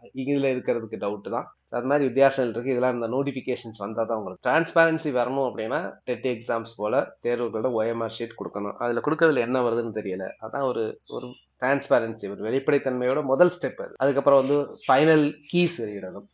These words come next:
குரூப் டூ, டூ ஏக்கு மெயின்ஸ் இன்டர்வியூ வேண்டாம், மெயின்ஸ் முறையில்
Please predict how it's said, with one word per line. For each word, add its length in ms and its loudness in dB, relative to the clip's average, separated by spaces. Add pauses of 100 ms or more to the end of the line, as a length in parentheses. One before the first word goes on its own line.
குரூப் 220 4
டூ, 100 4
டூ 160 4
ஏக்கு 480 6
மெயின்ஸ் 360 0
இன்டர்வியூ 360 0
வேண்டாம், 460 0
மெயின்ஸ் 400 -4
முறையில் 520 -2